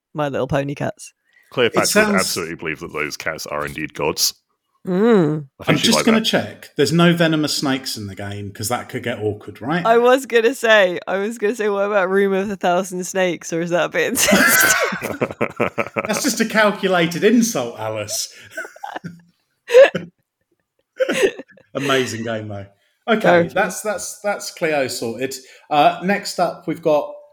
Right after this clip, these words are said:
Speaker 3: Big Bill Shakes, uh, William Shakespeare. Um, he's been fairly affable so far, but he's got a very active mind.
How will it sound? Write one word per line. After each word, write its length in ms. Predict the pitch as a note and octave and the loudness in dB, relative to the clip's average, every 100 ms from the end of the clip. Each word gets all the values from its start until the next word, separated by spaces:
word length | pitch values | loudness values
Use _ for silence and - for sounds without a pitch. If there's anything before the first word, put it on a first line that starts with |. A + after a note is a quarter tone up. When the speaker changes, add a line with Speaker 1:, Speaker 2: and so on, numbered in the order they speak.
| _ | _
Speaker 3:
Big 180 | F#3 F3 | -2 0
Bill 200 | E3 C#3+ | 2 2
Shakes, 800 | - D#3+ B2 B2 - - - - _ _ _ _ _ _ _ _ - | 2 2 0 -4 -6 -6 -6 -12 _ _ _ _ _ _ _ _ -6
uh, 400 | B2+ B2 A#2+ B2+ | -2 2 0 0
William 280 | D#3+ D#3+ C#3+ | 2 2 2
Shakespeare. 800 | - C#3+ C3 - C3+ C#3 D#3+ - _ _ _ _ _ _ _ _ _ | 0 0 0 -4 -2 -2 -2 -12 _ _ _ _ _ _ _ _ _
Um, 340 | B2+ B2 A#2+ B2+ | -2 2 2 4
he's 180 | A#3 A#3+ | 4 4
been 160 | G3+ | 0
fairly 260 | G3+ E3+ E3 | 2 4 4
affable 460 | E3+ E3+ C3+ A#2+ | 2 0 -8 -8
so 260 | A2+ A#2+ G#2 | -6 -4 -6
far, 280 | - G#2+ A2+ | -6 -6 -4
but 80 | E3 | -6
he's 120 | E3+ | 0
got 120 | A#3 | 2
a 20 | |
very 180 | D#3+ A2+ | 2 0
active 380 | G#2 - A2 G#2 | -2 -8 -14 -10
mind. 380 | G#2 G2+ G#2 | -10 -8 -10